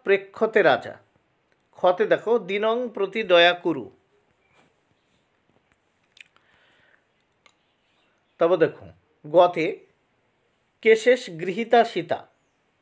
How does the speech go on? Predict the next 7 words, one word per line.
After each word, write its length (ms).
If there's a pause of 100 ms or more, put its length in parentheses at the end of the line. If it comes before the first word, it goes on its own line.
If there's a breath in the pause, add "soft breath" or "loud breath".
(320)
ঘতে 380
গ্রামাই 540
গচ্ছতি 600
কৃষক। 520 (1700)
তিন 200
দাগে 220
দেখো, 440